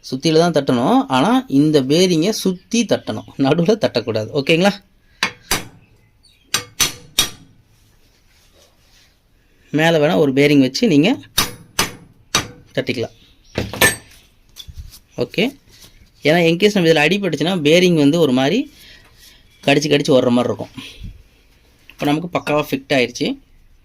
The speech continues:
இதுக்குள்ள நம்ம ஃபுல்லா கிரீஸ் அப்ளை பண்ணிக்கலாம். ஏன்னா இது வந்து உள்பகுதி போகக்கூடியது.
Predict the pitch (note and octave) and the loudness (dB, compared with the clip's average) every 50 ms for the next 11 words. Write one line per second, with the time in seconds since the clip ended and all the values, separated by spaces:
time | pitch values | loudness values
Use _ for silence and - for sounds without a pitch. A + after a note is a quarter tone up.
0 | _ _ _ _ - - - _ _ _ _ - - - - - _ _ _ _ | _ _ _ _ -20 -20 -20 _ _ _ _ -6 -6 -6 -18 -20 _ _ _ _
1 | _ - - - _ _ B3+ A3 A3 F3+ G3+ G#3 G3 F#3 F#3 F3+ D#3+ E3 E3 E3+ | _ -20 -20 -20 _ _ 2 2 2 4 2 2 2 2 -2 -2 0 2 2 2
2 | D#3+ D3+ D3+ E3+ F3 - C#3 - - C3 B2 A#2+ A#2 A2+ A2+ A2+ A#2+ - _ _ | 2 2 0 0 2 0 -2 0 2 0 0 0 -2 -4 -4 -6 -8 -10 _ _
3 | _ _ _ _ _ _ - C3 C#3 D3+ E3+ D#3+ D3 D3 C#3+ D3+ D#3 A#3+ C4 F3+ | _ _ _ _ _ _ -6 -4 0 2 2 2 4 4 2 4 2 2 2 2
4 | D#3 E3+ E3+ - D#3+ D3+ C#3+ C3+ C3 C3+ C3 B2+ B2 C3 A#2+ A#2+ A#2 A#2+ F3 B3 | 0 0 2 2 2 4 2 0 2 2 2 2 2 0 0 0 0 0 0 -2